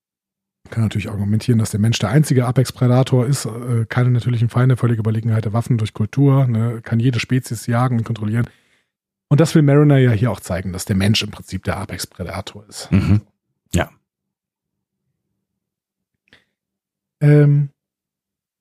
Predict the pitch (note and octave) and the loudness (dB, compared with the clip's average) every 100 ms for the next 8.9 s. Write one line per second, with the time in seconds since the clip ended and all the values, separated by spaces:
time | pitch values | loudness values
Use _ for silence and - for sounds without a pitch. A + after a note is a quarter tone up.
0 | _ _ A#2+ - - F#3+ F#3 D#3 D3 C3 | _ _ -6 -4 0 2 2 4 2 2
1 | C#3+ C#3+ C3 B2+ B2+ A#2 D3 F3+ E3 C#3 | 0 2 4 4 4 2 4 6 6 4
2 | D3+ D#3 - - C#3+ - - - C3+ F3+ | 4 4 0 -2 -2 -4 -16 0 4 4
3 | E3+ D3+ C3+ - C#3 C#3+ D3 - B2 G#2+ | 6 4 2 2 4 6 4 0 -2 0
4 | A2 - B2+ A#2+ A2+ A2 A2+ C#3 C3 - | 0 0 -2 -2 0 0 2 2 -2 0
5 | A2 F#2+ A#2+ A2 G#2+ C3 C3+ C3 D3 G#3 | 0 2 2 4 2 2 2 2 2 0
6 | - _ - G#2+ F#2+ - F#2+ G2 - G#2+ | -4 _ -12 -10 -10 -6 -2 -2 -2 -4
7 | G#2 G2+ G2+ - A#2 A#2 _ - A2+ - | -6 -4 -4 -2 -4 -6 _ -2 -2 0
8 | G2 - G2+ A2+ C#3+ - - F#2+ D2+ | -6 -4 -2 2 0 -2 0 0 0